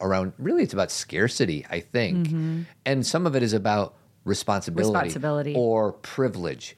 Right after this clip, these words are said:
Speaker 1: Because when I was growing up, so, like, I'm doing my own work right now on this podcast.
Speaker 2: Yeah.
Speaker 1: When I was growing up, if we ever went out, it would be once every three weeks and it would be to McDonald's.
Speaker 2: Right.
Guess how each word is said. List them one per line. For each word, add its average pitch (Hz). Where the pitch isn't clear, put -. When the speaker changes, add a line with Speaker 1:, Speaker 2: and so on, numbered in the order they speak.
Speaker 1:
Because 113
when 107
I 104
was 170
growing 87
up, 78
so, 113
like, 117
I'm 131
doing 160
my 123
own 113
work 110
right 104
now 107
on 98
this 95
podcast. 110
Speaker 2:
Yeah. 175
Speaker 1:
When 120
I 156
was 220
growing 131
up, 110
if 131
we 156
ever 165
went 123
out, 101
it 107
would 98
be 107
once 107
every 104
three 104
weeks 95
and 101
it 101
would 95
be 104
to 92
McDonald's. 78
Speaker 2:
Right. -